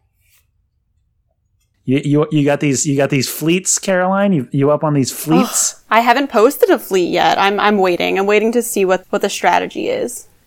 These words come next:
Speaker 1: You got, you'll, maybe you'll post a fleet when these podcast episodes get released. Be like, "Hey, check out these podcast appearances that I made."
Speaker 2: Oh,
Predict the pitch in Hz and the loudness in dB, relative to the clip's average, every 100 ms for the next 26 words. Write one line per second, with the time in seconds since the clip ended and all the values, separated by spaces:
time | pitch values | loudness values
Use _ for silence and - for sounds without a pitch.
0 | - 131 127 156 143 143 147 139 147 156 | -6 -2 0 0 0 -2 -2 -2 0 2
1 | 156 - 147 147 - - - 139 151 139 | 0 0 -2 -2 -2 -6 -4 0 0 0
2 | 127 123 113 - 131 185 - 110 - 110 | 0 2 0 -2 -2 -2 -4 -4 -2 -4
3 | - 110 104 - 107 104 104 101 - 110 | -2 -2 -2 -4 -2 0 0 -2 -2 -2
4 | 107 - 147 123 135 - 131 123 - - | -2 0 -2 0 -2 -2 -2 -4 -8 -4
5 | 113 - 131 139 156 135 113 - 113 123 | -4 -4 -4 -2 -2 -4 -4 -6 -4 0
6 | 107 104 107 98 104 101 101 156 220 190 | 0 0 -2 -2 0 0 2 4 4 2